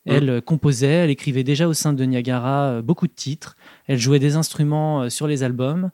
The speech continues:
Speaker 2: Euh, voilà, elle a toujours été investie dans le groupe.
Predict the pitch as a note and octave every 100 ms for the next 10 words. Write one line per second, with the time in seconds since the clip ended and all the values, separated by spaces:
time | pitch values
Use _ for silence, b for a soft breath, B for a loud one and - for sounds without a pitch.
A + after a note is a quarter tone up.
0 | b b b - A#2+ A2+ A2+ A#2+ A#2+ C#3+
1 | E3+ C#3 D3+ D#3+ D3+ F3+ F3+ E3+ E3 E3
2 | - - F#3 D3+ C#3 B2 D#3 -